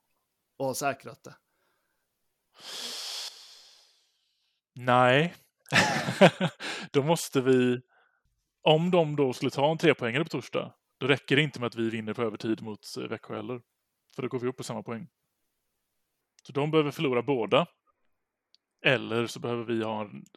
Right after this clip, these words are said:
Speaker 2: saftig trepoängare i någon av matcherna och då räcker det med en övertid sen.
Speaker 1: Ja, så blir det ju, men, eh, ja, så blir det, ja. Nu tänkte jag fel, ja. Det, det har du rätt i. Ja, det, det, ja, det är bara att...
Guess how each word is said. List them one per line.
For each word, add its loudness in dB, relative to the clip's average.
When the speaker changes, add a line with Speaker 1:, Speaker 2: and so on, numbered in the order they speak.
Speaker 2:
saftig 0
trepoängare 0
i 2
någon -4
av -4
matcherna -4
och -18
då -6
räcker -10
det -6
med -6
en -8
övertid -10
sen. -14
Speaker 1:
Ja, -2
så -4
blir -6
det -6
ju, -8
men, -4
eh, -4
ja, -14
så -14
blir -14
det, -10
ja. -6
Nu -12
tänkte -12
jag -6
fel, -16
ja. -20
Det, -12
det -18
har -10
du -8
rätt -16
i. -20
Ja, -6
det, -6
det, -10
ja, -12
det -20
är -16
bara -8
att... -14